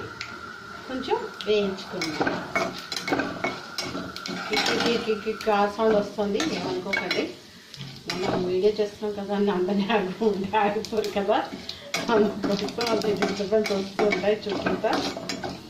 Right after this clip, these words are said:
అపార్ట్మెంట్లో. ఓకేనా? ఇప్పుడు ఇది వేగింది కదా కొంచెం. ఇప్పుడు ఉల్లిపాయలు, ఆ, పచ్చిమిరపకాయలు, కరివేపాకు వేసి పెట్టుకున్నాను,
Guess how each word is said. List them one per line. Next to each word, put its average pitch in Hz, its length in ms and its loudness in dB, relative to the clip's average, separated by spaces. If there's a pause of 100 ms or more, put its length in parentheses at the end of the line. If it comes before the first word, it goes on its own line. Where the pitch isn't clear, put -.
(200)
అపార్ట్మెంట్లో. 202 720 -4 (3000)
ఓకేనా? 208 260 2 (180)
ఇప్పుడు 220 220 0
ఇది 294 220 2 (420)
వేగింది 202 500 6
కదా 160 220 -4 (480)
కొంచెం. 226 300 -2 (500)
ఇప్పుడు 311 200 0 (300)
ఉల్లిపాయలు, 262 560 0 (680)
ఆ, 208 40 2 (560)
పచ్చిమిరపకాయలు, 220 600 0 (240)
కరివేపాకు 202 600 0 (760)
వేసి 220 320 2
పెట్టుకున్నాను, 208 720 0